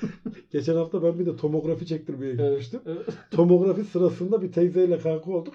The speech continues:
Speaker 1: Yani ben tomografi kayıt için bekliyorum. Teyze zaten oranın yerlisi. Hani biliyor.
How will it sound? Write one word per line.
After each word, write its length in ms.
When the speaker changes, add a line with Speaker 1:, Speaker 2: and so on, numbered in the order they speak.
Speaker 1:
Yani 140
ben 160
tomografi 580
kayıt 400
için 300
bekliyorum. 500
Teyze 380
zaten 400
oranın 320
yerlisi. 600
Hani 200
biliyor. 320